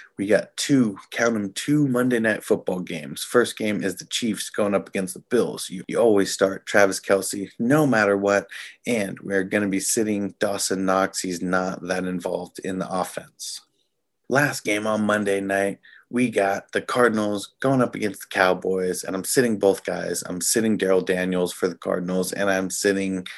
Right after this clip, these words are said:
Dalton Schultz for the Cowboys. I, I need to see it to believe it, but Schultz, he wasn't really that involved in the last couple games, and with Dalton, he wasn't really involved either, so I gotta sit him down. I gotta pump the brakes. He's a game or two away from being dropped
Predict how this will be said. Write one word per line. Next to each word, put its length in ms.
Dalton 380
Schultz 600
for 360
the 80
Cowboys. 800
I, 240
I 40
need 220
to 60
see 260
it 200
to 120
believe 380
it, 160
but 120
Schultz, 460
he 140
wasn't 380
really 200
that 220
involved 460
in 80
the 80
last 280
couple 220
games, 600
and 420
with 180
Dalton, 360
he 100
wasn't 300
really 220
involved 420
either, 380
so 340
I 60
gotta 380
sit 260
him 180
down. 260
I 60
gotta 240
pump 240
the 80
brakes. 420
He's 520
a 120
game 320
or 80
two 200
away 260
from 240
being 240
dropped 500